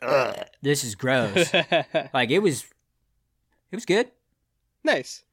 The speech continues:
Speaker 2: Was, was it worth the money?
Speaker 1: I think so. I don't think it was that expensive, which is, like, it's
Speaker 2: Well, you had to get it delivered through DoorDash, so
Speaker 1: Yeah, so you have to pay the,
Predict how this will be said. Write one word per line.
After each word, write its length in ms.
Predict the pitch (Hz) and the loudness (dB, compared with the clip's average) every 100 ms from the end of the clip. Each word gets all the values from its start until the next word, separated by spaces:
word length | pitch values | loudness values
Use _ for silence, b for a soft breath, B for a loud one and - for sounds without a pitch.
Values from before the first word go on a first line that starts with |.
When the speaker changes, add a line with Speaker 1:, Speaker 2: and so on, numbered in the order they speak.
| _ _ _ - | _ _ _ -4
Speaker 2:
Was, 220 | 160 143 | -2 -2
was 200 | 143 143 | -6 -6
it 80 | 123 | -4
worth 200 | 151 147 | -4 -4
the 100 | 135 | -4
money? 300 | 139 214 - _ _ _ _ _ _ _ _ _ | -2 -2 -6 _ _ _ _ _ _ _ _ _
Speaker 1:
I 100 | - | -6
think 280 | 160 - 196 | -6 -4 -6
so. 180 | - 233 | -4 -2
I 80 | 151 | 2
don't 140 | 180 247 | 0 0
think 120 | 226 | -4
it 20 | |
was 120 | 160 123 | -2 0
that 140 | 139 | 0
expensive, 580 | 117 - 127 127 82 - _ | -2 -8 -8 -8 -10 -18 _
which 200 | 123 - | -14 -10
is, 300 | 110 95 - _ _ - | -10 -10 -12 _ _ -10
like, 200 | 117 117 | -8 -8
it's 300 | 120 - - | -10 -8 2
Speaker 2:
Well, 120 | 196 | 4
you 120 | 202 | 4
had 140 | 214 240 | 4 4
to 60 | 208 | 4
get 140 | 190 | 4
it 100 | 160 | 2
delivered 300 | 160 160 147 | 0 -2 -4
through 100 | 143 | -6
DoorDash, 540 | 131 139 127 120 110 113 - | -4 -2 -2 -6 -12 -14 -12
so 320 | - 135 113 117 - | -6 -6 -6 -12 -4
Speaker 1:
Yeah, 260 | 156 156 127 | 2 2 2
so 140 | - | 2
you 120 | 165 185 | 2 2
have 100 | 190 | 0
to 80 | |
pay 440 | 147 160 143 131 123 | -2 0 2 0 -2
the, 560 | 113 123 107 101 92 | -4 -2 -2 -2 -6